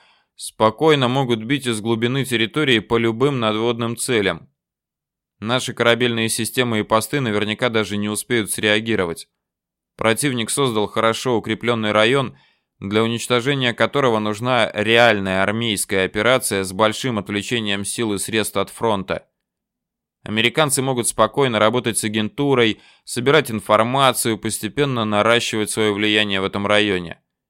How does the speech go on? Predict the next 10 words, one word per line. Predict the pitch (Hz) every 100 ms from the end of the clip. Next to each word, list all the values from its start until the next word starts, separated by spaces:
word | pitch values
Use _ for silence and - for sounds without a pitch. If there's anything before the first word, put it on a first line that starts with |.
| _ -
Мы | 110 107
вряд | 123 110
ли | 95
сумеем | - 113 120 107
помешать | 98 98 101 131 101
им | 95
провести | 98 101 95 117
несколько | 107 107 - 101 101
точечных | 107 107 95 - 92 -
ударов | 104 127 110 -